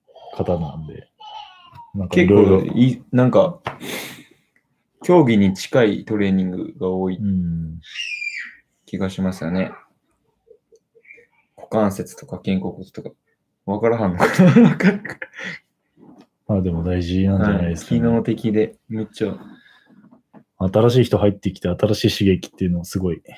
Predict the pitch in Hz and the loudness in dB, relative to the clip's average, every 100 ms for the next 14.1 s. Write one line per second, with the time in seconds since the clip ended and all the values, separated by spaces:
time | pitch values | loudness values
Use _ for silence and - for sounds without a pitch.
0 | _ _ _ _ _ _ 101 98 - 120 | _ _ _ _ _ _ -8 -6 2 4
1 | 135 135 147 139 120 131 101 - 98 95 | 6 4 2 0 4 4 2 -4 -10 0
2 | 120 117 117 - 107 92 92 87 - _ | 4 4 2 2 4 4 2 -2 -10 _
3 | 101 98 95 95 92 95 85 78 85 _ | 0 0 0 0 2 2 -2 -6 -12 _
4 | _ _ _ _ _ _ _ _ _ _ | _ _ _ _ _ _ _ _ _ _
5 | _ _ _ - 101 92 98 98 95 110 | _ _ _ -8 -6 -6 -4 -2 0 -2
6 | 101 107 117 104 104 107 - 104 - 117 | -4 -4 -2 0 0 -2 -2 -4 2 2
7 | 107 101 104 - 90 - - 85 80 76 | 2 0 0 -2 -4 -4 -4 -4 -4 -10
8 | - _ - - - 95 82 - _ _ | -16 _ -20 -12 -4 -2 -2 -6 _ _
9 | _ _ _ _ _ _ _ - 92 92 | _ _ _ _ _ _ _ 0 2 4
10 | 92 90 85 - - - _ _ _ _ | 2 2 -2 -6 -12 -14 _ _ _ _
11 | _ _ _ _ _ - 120 113 95 92 | _ _ _ _ _ -2 2 2 2 2
12 | 98 95 113 110 - 98 87 85 - - | 2 0 -2 -4 -4 -6 -4 -6 -12 -18
13 | - - 95 98 135 127 - 127 123 - | -14 -6 2 6 8 6 4 2 2 4
14 | 110 | 2